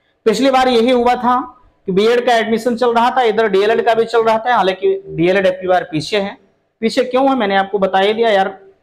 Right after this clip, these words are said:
result वगैरह की समस्याएं होती हैं, जब result नहीं आता है तो जाहिर सी बात है कि समस्याएं देखने को मिल-, मिलती ही हैं। क्यों मिलती हैं?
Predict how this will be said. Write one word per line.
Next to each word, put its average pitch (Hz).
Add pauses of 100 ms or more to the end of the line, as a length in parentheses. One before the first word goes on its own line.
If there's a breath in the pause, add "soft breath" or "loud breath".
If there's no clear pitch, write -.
result 175
वगैरह 170
की 180
समस्याएं 185
होती 185
हैं, 208 (380)
जब 170
result 196
नहीं 202
आता 202
है 202
तो 202
जाहिर 180
सी 190
बात 180
है 180
कि 180
समस्याएं 175 (220)
देखने 156
को 165
मिल-, 139
मिलती 143
ही 139
हैं। 101 (360)
क्यों 226
मिलती 247
हैं? 233